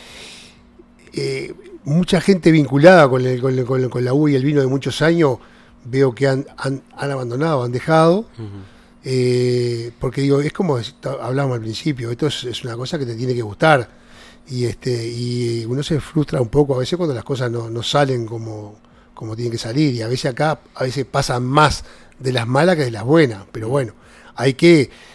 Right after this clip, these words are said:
Speaker 1: hay que apechugar, esto siempre el año bueno viene. Yo siempre digo que, que,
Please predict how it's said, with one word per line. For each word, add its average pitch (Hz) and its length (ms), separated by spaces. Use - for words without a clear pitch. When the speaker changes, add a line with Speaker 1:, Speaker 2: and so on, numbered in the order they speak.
Speaker 1:
hay 131 100
que 151 80
apechugar, 139 520
esto 120 220
siempre 139 260
el 131 60
año 139 180
bueno 147 260
viene. 139 480
Yo 127 160
siempre 131 340
digo 151 280
que, 127 280
que, 123 160